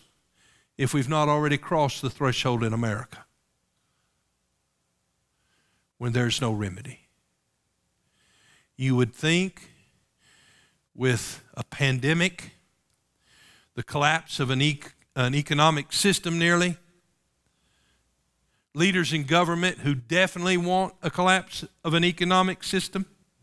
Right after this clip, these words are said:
and have stated such in the media this week,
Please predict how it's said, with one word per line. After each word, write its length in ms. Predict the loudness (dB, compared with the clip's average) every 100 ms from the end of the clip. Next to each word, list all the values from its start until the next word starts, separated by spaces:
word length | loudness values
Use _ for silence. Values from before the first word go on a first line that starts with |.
| _ _ _ _ _ -6
and 160 | 0
have 160 | 2 2
stated 540 | -2 2 2 2 -4
such 420 | -2 0 0 -2 -2
in 220 | 2 2
the 100 | 2
media 380 | 0 2 2 0 -2 -18
this 400 | -2 6 6 4
week, 480 | 0 0 0 -4